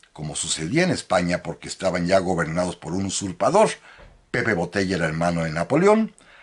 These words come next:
a falta de rey, la soberanía regresa a la nación.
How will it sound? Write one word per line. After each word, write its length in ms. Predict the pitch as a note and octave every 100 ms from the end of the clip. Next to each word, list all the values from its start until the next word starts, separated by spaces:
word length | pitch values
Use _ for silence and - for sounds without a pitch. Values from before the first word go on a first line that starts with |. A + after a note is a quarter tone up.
| - -
a 100 | C3
falta 320 | - B3+ E3
de 80 | C#3
rey, 300 | B2+ D#3+ -
la 160 | A2+ G2+
soberanía 680 | - G2 F#2+ G#2 A2+ A2 - - _
regresa 640 | F#2 G2 F2+ G#2 G#2 F#2+ -
a 140 | E2 D#2+
la 180 | F2+ F2
nación. 580 | D#2 - C2+ B1 -